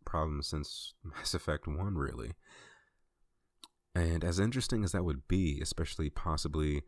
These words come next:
even getting the closure we wanted to begin with, our crew would be amazing. It would be amazing having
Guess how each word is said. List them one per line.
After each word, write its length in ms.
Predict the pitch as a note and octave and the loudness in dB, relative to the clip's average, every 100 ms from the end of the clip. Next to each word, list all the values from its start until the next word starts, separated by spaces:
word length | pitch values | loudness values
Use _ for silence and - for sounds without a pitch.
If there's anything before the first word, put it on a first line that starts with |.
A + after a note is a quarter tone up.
| _ _ _ | _ _ _
even 240 | - E2 D2+ | 0 2 4
getting 240 | D#2+ D#2 | 4 2
the 80 | C#2+ | 0
closure 580 | - - D#2+ E2+ D#2+ D2 | -4 -2 0 0 0 0
we 140 | C#2+ | 0
wanted 420 | C2+ C#2 F2 G2+ | -2 -2 0 -2
to 80 | - | -2
begin 460 | C#2 C#2 - E2 F#2+ | -4 -6 -2 0 0
with, 300 | - - - - - - _ - | -2 -6 -10 -16 -18 -20 _ -4
our 100 | E2 | -2
crew 380 | - - G2 G2+ | -2 0 4 4
would 240 | F2 D#2+ | 4 0
be 500 | D#2+ D#2 D2+ D2+ D2 D2 - _ - | 2 4 4 2 0 -4 -14 _ -6
amazing. 560 | D2 C#2+ D#2 C#2+ - - _ | -4 -2 -4 -4 -8 -12 _
It 60 | E2+ | -2
would 100 | D#2 | 0
be 140 | D#2 | 2
amazing 420 | D2 C#2 D#2 D2 | 0 0 0 0
having 380 | C#2+ C#2+ C#2 C#2 | -2 -2 -2 -4